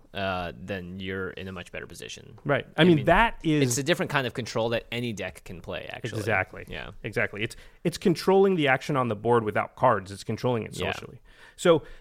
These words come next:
Speaker 2: you know, one of the, the goal of, of controlling where other players are pointed, not just, like, teaming up with them, and, and, but actually, like,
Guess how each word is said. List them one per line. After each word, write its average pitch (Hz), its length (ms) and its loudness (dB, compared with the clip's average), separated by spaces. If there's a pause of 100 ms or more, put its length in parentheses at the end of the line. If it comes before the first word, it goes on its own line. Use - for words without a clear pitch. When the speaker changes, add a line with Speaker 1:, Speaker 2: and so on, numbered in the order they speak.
(440)
Speaker 2:
you 170 100 2
know, 160 80 8
one 156 260 6
of 220 140 6
the, 165 140 -6
the 139 160 2
goal 208 480 8
of, 143 400 4 (320)
of 131 420 2 (480)
controlling 156 640 4
where 131 340 4
other 131 200 4
players 120 400 0
are 104 100 2
pointed, 131 480 -2 (280)
not 147 240 4
just, 156 180 0
like, 113 180 -2
teaming 127 320 2
up 160 140 6
with 143 140 2
them, 110 180 -2
and, 104 240 -6
and, 107 220 -6 (140)
but 120 220 -2
actually, 131 400 0
like, 104 260 -2